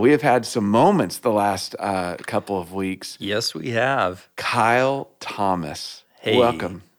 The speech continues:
Speaker 2: this is great. I'm so excited to be here.
Speaker 1: Yeah, I, I'm excited for, uh, to kinda be able to share a lot of what we got to experience with the people of Keystone. And so,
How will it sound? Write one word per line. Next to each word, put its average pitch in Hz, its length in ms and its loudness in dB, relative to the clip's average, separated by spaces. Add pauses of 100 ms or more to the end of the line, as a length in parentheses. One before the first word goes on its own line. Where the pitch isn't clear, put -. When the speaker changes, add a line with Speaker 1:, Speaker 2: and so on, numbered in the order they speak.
Speaker 2:
this 117 240 -2
is 98 140 -4
great. 92 380 -4 (120)
I'm 95 180 -6
so 95 200 -2
excited 82 340 -4
to 80 60 -16
be - 180 -14
here. - 240 -18 (240)
Speaker 1:
Yeah, 101 360 0
I, 117 200 2 (440)
I'm 180 220 4
excited 120 460 2
for, 107 400 0
uh, 87 300 -2 (280)
to 120 80 -6
kinda 175 340 2 (220)
be - 80 0
able 120 160 2
to 107 60 -6
share 98 580 -2 (640)
a 107 120 -2
lot 101 300 2
of 92 140 -4
what 95 240 -2
we 104 120 -2
got 101 240 -4
to 90 80 -12
experience 85 600 -12
with 92 200 -12
the 87 100 -12
people 87 360 -12
of - 140 -16
Keystone. 85 640 -12
And 92 100 -10
so, 104 280 0